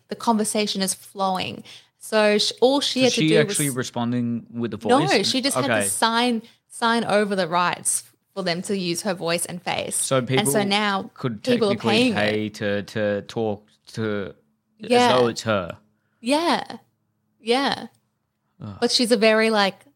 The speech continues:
Speaker 1: she's very sexy. Like, it's pretty clear what these people are gonna be talking to
Speaker 2: Wow.
Speaker 1: her <laughs>
Speaker 2: No one is
Speaker 1: about,
Speaker 2: gonna have
Speaker 1: most
Speaker 2: kids.
Speaker 1: likely. Yeah.
Speaker 2: You're the last person who's ever gonna have a kid.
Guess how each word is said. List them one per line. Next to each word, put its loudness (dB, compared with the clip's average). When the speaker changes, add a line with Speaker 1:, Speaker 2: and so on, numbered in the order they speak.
Speaker 1:
she's -2
very 4
sexy. -4
Like, -6
it's -12
pretty -6
clear -8
what -6
these 0
people -2
are -2
gonna -6
be -6
talking -8
to -14
Speaker 2:
Wow. -16
Speaker 1:
her 0
<laughs> -8
Speaker 2:
No -4
one -8
is 2
Speaker 1:
about, 2
Speaker 2:
gonna -2
have 2
Speaker 1:
most 0
Speaker 2:
kids. -2
Speaker 1:
likely. 0
Yeah. -2
Speaker 2:
You're 0
the -8
last 2
person -8
who's -12
ever -8
gonna -10
have -14
a -14
kid. -10